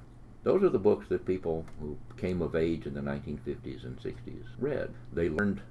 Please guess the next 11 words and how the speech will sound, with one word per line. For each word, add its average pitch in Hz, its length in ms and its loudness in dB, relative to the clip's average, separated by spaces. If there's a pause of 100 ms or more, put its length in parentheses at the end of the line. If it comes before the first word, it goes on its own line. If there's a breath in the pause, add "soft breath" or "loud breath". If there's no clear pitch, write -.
(120)
what 71 160 -2
I 73 80 -2
think 78 240 -6
is - 140 -8
an - 140 -10
antiseptic, 80 760 -2
misleading 71 880 -2
version 69 680 0 (360 loud breath)
of 62 100 -6
Virginia's 62 460 -6
history. 55 440 -6